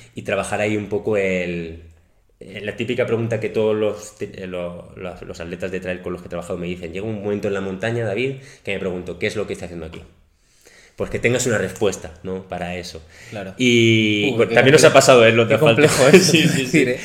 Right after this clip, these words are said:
Speaker 1: Y es complicado, ¿no? Pero que la respuesta venga un poco de esa satisfacción que buscas por ti mismo y que, mm, seas tú el que vaya un poco regulando, ¿vale? El,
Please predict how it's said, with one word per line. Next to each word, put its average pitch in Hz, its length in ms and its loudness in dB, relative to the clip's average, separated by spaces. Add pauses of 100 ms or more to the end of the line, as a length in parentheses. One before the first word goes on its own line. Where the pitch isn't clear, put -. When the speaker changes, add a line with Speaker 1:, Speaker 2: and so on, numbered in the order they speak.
(340)
Speaker 1:
Y 123 80 6
es 127 80 6
complicado, 98 580 4
¿no? 92 260 0
Pero 104 540 4
que 107 80 -2
la 95 120 0
respuesta 98 440 -6
venga 113 220 -2
un 110 80 -4
poco 113 240 -6
de 87 80 -6
esa 95 320 -8
satisfacción 92 500 -12
que 92 80 -12
buscas 90 280 -12
por 90 180 -14
ti 90 80 -12
mismo 90 360 -10
y 78 60 -14
que, 80 440 -16 (720)
mm, 87 400 -10
seas 98 320 -10
tú 101 120 -6
el 92 140 -8
que 85 640 -14
vaya 92 180 -8
un 95 120 -14
poco 90 640 -10
regulando, 90 800 -12
¿vale? 95 720 -16
El, 80 280 -14